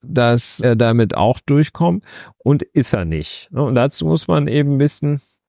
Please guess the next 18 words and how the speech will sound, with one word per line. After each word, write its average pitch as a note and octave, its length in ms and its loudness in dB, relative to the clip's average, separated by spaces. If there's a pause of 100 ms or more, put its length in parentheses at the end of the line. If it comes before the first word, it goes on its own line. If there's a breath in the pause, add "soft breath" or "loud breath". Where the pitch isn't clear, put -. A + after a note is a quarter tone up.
(880)
dass A2 580 0
es - 360 -6
auf - 260 0
die - 160 0
richterliche D3 640 0
Überzeugung A#2+ 720 0
ankommt F#2+ 600 -2
und G#2 160 -2
nur C3+ 340 0
am A#2+ 160 -2
Ende C3+ 380 0 (360 loud breath)
überprüft A#2+ 540 0
wird, A#2+ 160 2
ob - 160 -2
der G2+ 240 4
Weg C3+ 420 2 (920 loud breath)
dieser C3 300 2
Überzeugungsbildung A2 1300 0